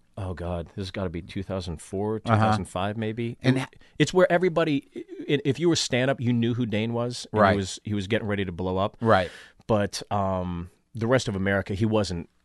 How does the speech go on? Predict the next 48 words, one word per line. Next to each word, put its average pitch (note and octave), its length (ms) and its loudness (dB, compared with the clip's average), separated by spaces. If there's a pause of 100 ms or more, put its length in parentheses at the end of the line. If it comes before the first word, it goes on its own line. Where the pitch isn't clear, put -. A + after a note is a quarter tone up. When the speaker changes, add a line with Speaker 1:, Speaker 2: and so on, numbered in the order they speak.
(140)
Speaker 1:
like, - 480 -8 (220)
Speaker 2:
Right. F#2+ 240 2
Speaker 1:
the G#2+ 100 -4
huge F#2 600 -4
star G2 220 -2
Speaker 2:
Right, A2 80 8
Speaker 1:
he G2 40 4
is - 40 -6
Speaker 2:
but A2 80 4
it - 100 4
was, G#2+ 140 0
Speaker 1:
now. A#2 60 0
Speaker 2:
you A2 100 2
felt G#2+ 300 4
that F#2+ 220 0
the, F#2 280 0
the G2 100 -2
rocket G2 420 2
was E2 200 -8
launching. E2+ 460 -4 (840)
Speaker 1:
Oh, D#3 80 10
yeah, B2+ 140 6
it F#2+ 80 4
was - 340 -4 (120)
Speaker 2:
Yeah. F#2+ 160 -6
Speaker 1:
T C#3 200 2
minus G2+ 680 2
Speaker 2:
Yeah, G2 180 6
yeah. F#2 40 4
Speaker 1:
ten G#2 240 4
nine. G2 360 2
Speaker 2:
<laughs> - 120 0
Speaker 1:
So, A2+ 340 4
so C3+ 400 2
essentially, D#3 540 0
this C#3 240 -4
is, B2+ 260 -4
this - 200 -2
is C3 160 -4
what, F#2+ 300 -2
what G2 260 -2 (340)
happened G#2 420 0
from A2 160 -2
my G#2 180 4
interpretation, F#2 640 -4
Speaker 2:
Right. E2+ 160 4
Speaker 1:
okay? F2+ 180 0 (720)
Um, F#2+ 580 0